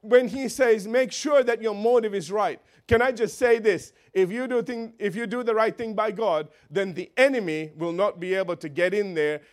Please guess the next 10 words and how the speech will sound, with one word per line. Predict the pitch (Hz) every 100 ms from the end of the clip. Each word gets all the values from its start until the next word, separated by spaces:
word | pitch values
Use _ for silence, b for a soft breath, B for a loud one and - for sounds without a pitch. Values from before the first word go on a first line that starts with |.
| -
and | 156 156
cause | 185 170 156
trouble. | - - 139 123 87 - _ _ _ _ _ _
I'll | - 127
just | 131 202 -
say | 170 160
that. | 143 117 -
Okay, | 254 277 277 156
moving | 165 262 233 233
on. | 170